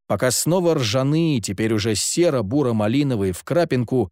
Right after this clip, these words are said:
не демонстрируют отличный приём эстафеты. Одно, два,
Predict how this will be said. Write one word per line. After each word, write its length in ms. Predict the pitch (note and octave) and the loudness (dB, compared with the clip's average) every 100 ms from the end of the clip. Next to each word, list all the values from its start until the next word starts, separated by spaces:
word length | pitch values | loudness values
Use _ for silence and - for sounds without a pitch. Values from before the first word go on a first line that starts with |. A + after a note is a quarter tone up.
| _ | _
не 200 | G#2+ B2+ | 0 0
демонстрируют 920 | A#2 C3+ C#3+ E3+ - F#3+ F3+ E3 D#3 | 2 0 2 -2 -2 2 4 4 2
отличный 720 | - A#2+ C3 F3+ E3+ - B2 G#2 | -2 -2 0 -2 -2 -2 -2 -2
приём 380 | G2 G#2 G#2+ | 0 0 0
эстафеты. 680 | G2 - F#2 - F2 D2 - _ _ _ _ _ _ _ _ | -2 -4 -6 -6 -8 -8 -16 _ _ _ _ _ _ _ _
Одно, 600 | G#2+ G#2 G#2 B2 D3 C3 - | -4 -2 0 2 2 0 -4
два, 560 | F#2+ F#2+ G#2+ C3+ C3 | -6 -4 0 2 0